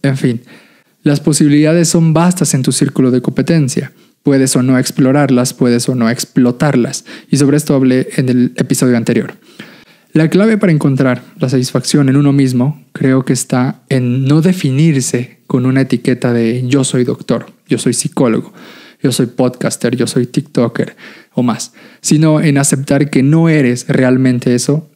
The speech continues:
y que también puedes ser algo más. Pero bien, por más bonito que suene todo esto,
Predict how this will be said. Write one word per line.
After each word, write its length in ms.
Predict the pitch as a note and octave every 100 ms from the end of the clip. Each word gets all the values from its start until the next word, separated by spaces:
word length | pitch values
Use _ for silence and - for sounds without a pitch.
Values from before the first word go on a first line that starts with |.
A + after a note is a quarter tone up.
| -
y 100 | C3
que 100 | D3
también 320 | C#3 D3 D#3
puedes 240 | D#3+ D3
ser 180 | D3 D#3+
algo 260 | D3+ C#3 C3+
más. 440 | D#3+ B2+ - - _ - - _ _ _ _ _ -
Pero 180 | C3+ C#3
bien, 220 | C#3 A2 - _ _ _ -
por 140 | C3
más 180 | C#3 D#3
bonito 260 | D#3 D#3+ D#3
que 120 | C3+
suene 300 | C3+ C#3 C3+
todo 220 | B2+ C#3
esto, 380 | D3 - C3+